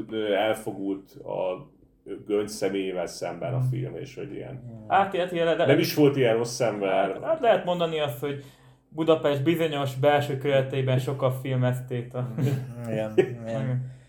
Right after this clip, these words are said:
Speaker 3: Hát, ö,
Speaker 2: Vagy most
Speaker 3: nyilván
Speaker 2: mi-
Speaker 3: ugye mindenki tudja, hogy Göncöt miért övezi ekkora a nagy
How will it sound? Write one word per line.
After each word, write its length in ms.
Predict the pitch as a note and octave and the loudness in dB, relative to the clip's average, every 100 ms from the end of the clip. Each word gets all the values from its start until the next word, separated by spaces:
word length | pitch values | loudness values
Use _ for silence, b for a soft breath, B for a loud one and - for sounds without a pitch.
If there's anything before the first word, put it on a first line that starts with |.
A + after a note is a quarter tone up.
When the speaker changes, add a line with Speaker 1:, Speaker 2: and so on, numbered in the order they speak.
| B B B | B B B
Speaker 3:
Hát, 220 | _ B3 A#3+ | _ -4 4
ö, 240 | G3 E3+ | 4 6
Speaker 2:
Vagy 120 | G#3 | 6
most 160 | A#3+ A#3 | 6 8
Speaker 3:
nyilván 200 | G3 F3+ | 8 8
Speaker 2:
mi- 60 | E3+ | 6
Speaker 3:
ugye 100 | D#3+ | 4
mindenki 320 | E3+ D3+ C3 | 4 2 0
tudja, 300 | D3 C3+ A#2+ | -4 0 0
hogy 140 | A2+ - - A#2+ | 0 -2 -10 -4
Göncöt 440 | A#2+ A#2+ A#2 A2 | -2 -2 -4 -6
miért 200 | A2 A2 | -2 -2
övezi 340 | G#2+ G2+ G#2 | 0 -2 -2
ekkora 600 | G2 G2 - F#2+ F2 F2 | -2 -2 -6 -6 -4 -4
a 220 | F2+ - F2+ | -8 -12 -14
nagy 180 | E2+ | -14